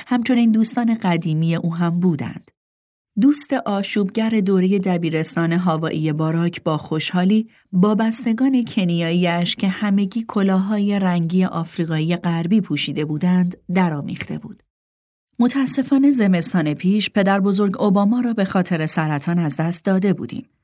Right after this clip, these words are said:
اما مادر و مادر بزرگش به شیکاگو آمده بودند. همانطور که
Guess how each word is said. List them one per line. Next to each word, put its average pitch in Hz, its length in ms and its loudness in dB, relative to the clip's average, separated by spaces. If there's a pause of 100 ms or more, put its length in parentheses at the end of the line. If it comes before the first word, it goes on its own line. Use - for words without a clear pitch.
(140)
اما 170 300 2 (280)
مادر 180 460 2
و 269 60 2
مادر 196 380 2
بزرگش 170 540 0
به 170 100 -4
شیکاگو 185 520 0
آمده 139 400 -2
بودند. 143 420 -10 (480)
همانطور 294 520 2
که 214 240 -2